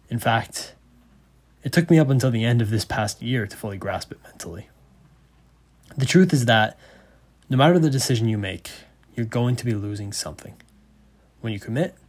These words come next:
you lose the other options. That's all I could ever think about. However,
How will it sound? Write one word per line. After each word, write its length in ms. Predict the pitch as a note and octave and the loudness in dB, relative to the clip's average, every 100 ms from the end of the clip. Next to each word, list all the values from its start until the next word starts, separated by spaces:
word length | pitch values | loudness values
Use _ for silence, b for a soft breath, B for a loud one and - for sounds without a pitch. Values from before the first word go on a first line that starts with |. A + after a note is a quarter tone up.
| _ _ _ _ _ - | _ _ _ _ _ -10
you 120 | A#2 | -6
lose 200 | G2+ G2+ | -4 -6
the 120 | G2+ | -6
other 180 | G2 G#2 | -4 -4
options. 460 | F2 - - - - _ _ _ _ _ _ _ _ - | -4 -6 -16 -18 -20 _ _ _ _ _ _ _ _ -4
That's 180 | B2+ B2 | 0 4
all 100 | C#3 | 4
I 80 | A#2 | 4
could 120 | A#2+ | 0
ever 140 | G#2+ | -2
think 220 | - G#2 | -6 -14
about. 280 | - - - - _ _ _ _ _ _ _ - | -10 -10 -10 -18 _ _ _ _ _ _ _ -6
However, 540 | C#3 D3+ D3 C#3+ C#3 | 0 0 0 -4 -6